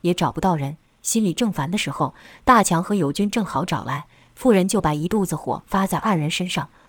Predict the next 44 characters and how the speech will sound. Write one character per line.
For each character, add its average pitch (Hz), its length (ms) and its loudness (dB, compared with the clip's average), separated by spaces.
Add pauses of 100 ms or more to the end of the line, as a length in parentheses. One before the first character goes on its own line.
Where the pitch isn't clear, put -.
漫 214 180 4
天 196 180 0
开 208 160 -2
起 - 140 -4
架 - 180 -4
来。 - 200 -14 (800)
等 233 160 2
富 269 200 2
人 226 120 2
的 214 120 0
儿 165 160 2
子 214 100 -2
回 160 160 -2
来 185 140 0
后， 165 260 -2 (220)
富 - 180 2
人 190 220 4
又 214 120 2
把 165 120 2
事 196 200 0
情 165 160 -4
讲 139 200 -2
得 143 80 -6
夸 190 200 -2
张 190 160 0
了 190 60 -2
许 - 220 -8
多， 165 240 -6 (240)
说 262 240 2
得 226 80 0
好 143 180 2
像 185 160 0
大 185 180 2
强 160 240 0
与 190 120 -2
友 151 180 0
军 185 180 -2
对 185 120 0
他 190 100 -2
动 190 220 -2
手 - 180 -4
了 147 80 -6
一 151 120 -8
样， 156 200 -4